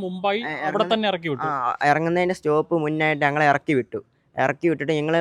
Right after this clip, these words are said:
Speaker 2: അങ്ങ് പൊക്കോളാൻ പറഞ്ഞു. ഞങ്ങൾ ടിക്കറ്റ് വരെ എടുത്തേ, ടിക്കറ്റ് വരെ എടുത്തേ.
Speaker 1: നിങ്ങൾ എസ് ടി അല്ലേ? ഫുൾ ടിക്കറ്റ് എടുത്താണോ യാത്ര ചെയ്യുന്നത്?
Speaker 2: ഫുൾ ടിക്കറ്റ് എടുത്താ യാത്ര ചെയ്യുന്നത്. ഞങ്ങൾക്ക് ഇറങ്ങേണ്ടത് തിരുവല്ല സ്റ്റാൻഡിലാണ്.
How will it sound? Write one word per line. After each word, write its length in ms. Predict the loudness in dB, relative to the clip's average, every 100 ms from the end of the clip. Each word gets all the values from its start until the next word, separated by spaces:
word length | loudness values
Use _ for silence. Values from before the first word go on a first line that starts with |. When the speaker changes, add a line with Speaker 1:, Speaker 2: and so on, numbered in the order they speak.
| 0 -6 -8
Speaker 2:
അങ്ങ് 160 | -4 -4
പൊക്കോളാൻ 340 | 2 4 4
പറഞ്ഞു. 160 | 2 0
ഞങ്ങൾ 140 | 0 -2
ടിക്കറ്റ് 300 | 0 4 6 8
വരെ 100 | 6
എടുത്തേ, 260 | 0 -8 -10 _ _ _ -12
ടിക്കറ്റ് 300 | -2 2 6
വരെ 100 | 6
എടുത്തേ. 200 | 4 0
Speaker 1:
നിങ്ങൾ 220 | -2 -8 -10 -12
എസ് 140 | -12 -4
ടി 60 | -2
അല്ലേ? 300 | -2 -4 -6 -8
ഫുൾ 120 | -10 -10
ടിക്കറ്റ് 220 | -8 -6
എടുത്താണോ 220 | -4 -2
യാത്ര 200 | -2 -2
ചെയ്യുന്നത്? 300 | -2 -4 -6 -16 -16 -2
Speaker 2:
ഫുൾ 140 | 0
ടിക്കറ്റ് 220 | 4 6 6
എടുത്താ 220 | 4 2
യാത്ര 280 | 2 2 0
ചെയ്യുന്നത്. 280 | -4 -6 -14 -8 -4
ഞങ്ങൾക്ക് 260 | -2 6
ഇറങ്ങേണ്ടത് 480 | 6 6 4 2 2
തിരുവല്ല 300 | 0 2 2
സ്റ്റാൻഡിലാണ്. 540 | 2 2 0 0 -4